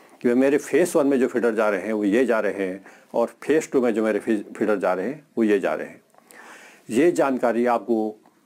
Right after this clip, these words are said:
जो आपका फोरमैन है तो फोरमैन आपको बता देगा और ये आपको याद करना है, क्योंकि अब आप लाइन पे चौबीस घंटे हो,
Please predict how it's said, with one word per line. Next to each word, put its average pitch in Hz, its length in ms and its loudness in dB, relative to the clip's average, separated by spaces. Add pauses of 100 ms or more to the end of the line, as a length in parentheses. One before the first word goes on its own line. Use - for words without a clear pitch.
(320)
जो 120 180 2
आपका 127 260 -2
फोरमैन 135 520 0
है 110 100 -4
तो 110 120 -4
फोरमैन 123 460 0
आपको 117 220 -2
बता 107 240 0
देगा 95 280 -2
और 120 220 -2
ये 120 240 2
आपको 139 280 0
याद 123 300 2
करना 85 280 -6
है, - 140 -14 (880)
क्योंकि 135 200 0
अब 139 340 -2 (380)
आप 143 280 0
लाइन 131 320 0
पे 151 140 0
चौबीस 127 360 -2
घंटे 107 320 0
हो, 120 200 0